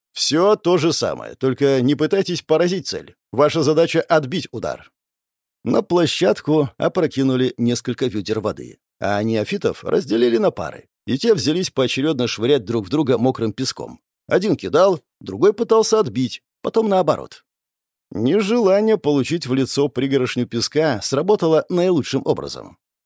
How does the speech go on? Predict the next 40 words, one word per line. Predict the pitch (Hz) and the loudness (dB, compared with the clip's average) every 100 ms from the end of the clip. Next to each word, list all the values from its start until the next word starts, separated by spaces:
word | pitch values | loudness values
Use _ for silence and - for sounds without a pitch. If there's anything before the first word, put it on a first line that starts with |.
| _ | _
Пусть | - 180 233 - | -2 0 2 0
я | 123 151 | 2 4
и | 156 | 4
наблюдал | 139 127 131 123 151 139 | 2 2 2 2 2 2
за | 135 | 0
тренировкой | 123 120 139 139 127 120 | 0 2 2 2 0 0
лишь | 131 123 - | 0 -2 -2
урывками, | 127 160 - 62 50 - - | 2 2 0 -14 -14 -14 -4
но | 131 202 | 0 2
ни | 208 | 2
раз | 165 143 - | 4 2 2
и | 151 | 0
не | 139 | 0
два | 131 170 | 2 2
замечал, | 123 117 107 151 156 | 2 -2 -2 0 2
как | 127 110 - | 0 -4 0
комья | 156 156 131 117 | 0 2 2 0
словно | 135 139 135 123 - | 0 2 2 -2 -2
налетали | 123 143 139 147 147 165 | 0 2 2 2 0 0
на | 151 | 0
невидимую | 160 165 151 160 151 | 0 -2 0 0 0
преграду | 175 170 165 87 - - | 0 0 -2 -2 -12 -6
и | 127 | 0
рассыпались, | 190 202 214 - 64 - - _ _ | 2 2 -2 -2 -6 -8 -18 _ _
а | 120 127 | -2 0
песчинки | 131 127 - 196 139 | 0 -4 -2 -4 -2
зачастую | 117 123 127 - 160 165 | -4 -2 -4 -2 0 2
на | 127 | 2
миг | 117 143 127 | 2 0 0
неподвижно | 131 120 131 143 135 | 0 -2 -2 -2 0
зависали | 131 139 165 170 | 0 -2 0 0
в | 185 | 2
воздухе | 208 151 69 - _ _ - | 0 0 -6 -20 _ _ -6
и | 123 | 0
только | 139 127 131 | 0 2 -2
после | - 131 131 | -2 -2 -2
этого | - 135 123 92 87 | 0 2 2 -2 -4
падали | 87 78 80 | -4 -4 -4
на | 110 | -4
землю. | 110 71 50 50 | -4 -6 -14 -20